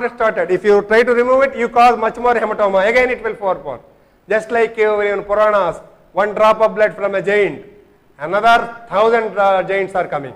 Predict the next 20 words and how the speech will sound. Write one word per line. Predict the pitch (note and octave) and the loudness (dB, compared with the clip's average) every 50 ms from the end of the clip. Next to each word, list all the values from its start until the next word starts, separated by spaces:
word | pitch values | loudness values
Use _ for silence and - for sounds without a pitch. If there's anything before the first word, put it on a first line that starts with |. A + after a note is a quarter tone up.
| - - | -14 -8
like | E3 F3 E3+ D#3 | -6 -4 -4 -4
that. | C#3+ A2 - - _ _ _ _ _ _ _ _ _ _ _ | -8 -12 -12 -18 _ _ _ _ _ _ _ _ _ _ _
So | - F#3+ | 0 0
at | F#3 F3 - | 0 2 2
that | A#3 B3 A#3+ | 2 2 4
time, | C4 B3 A3+ G#3 | 4 4 6 6
what | G#3+ A#3+ C4+ C4 | 6 4 4 4
you | C4 A3+ | 2 2
have | A3 G3+ F3+ | 2 2 0
to | F3+ | 2
do? | F3 F3 E3 D#3+ D3+ - - - _ _ | 0 2 2 0 -2 -4 -10 -20 _ _
You | F3 E3+ | -2 0
wait | E3+ G#3+ A#3+ C4+ B3+ G#3+ - - - - - - | 4 4 4 4 4 0 -4 -8 -16 -20 -18 -8
until | C#3 D3+ F3+ A3 B3 C4 - - C#4 C4+ C4 B3 A3+ A3 | -4 -2 -2 -2 -4 -4 -2 0 2 2 2 2 0 -2
it | F3+ E3 | -4 0
becomes | F3 F#3+ G3 G#3 A3 A3 G#3+ A3 | 0 0 0 0 -2 -4 -4 -4
a | A3 G3+ | -6 -4
neat | F3+ F3+ F#3+ G#3 A3+ A#3 A#3 A#3 - F#3 | -2 -2 -2 -2 -2 -2 -4 -4 -6 -2
mass. | F#3 F#3 G3 G3+ G3+ G3+ G3 F3 - - - - - - - _ _ _ _ _ _ _ _ _ _ _ | 0 2 4 4 6 6 4 4 2 -4 -10 -14 -18 -20 -20 _ _ _ _ _ _ _ _ _ _ _
Slowly | _ - F3+ G3+ A3+ A#3+ B3 B3 B3 B3 | _ -2 2 4 6 6 6 6 6 4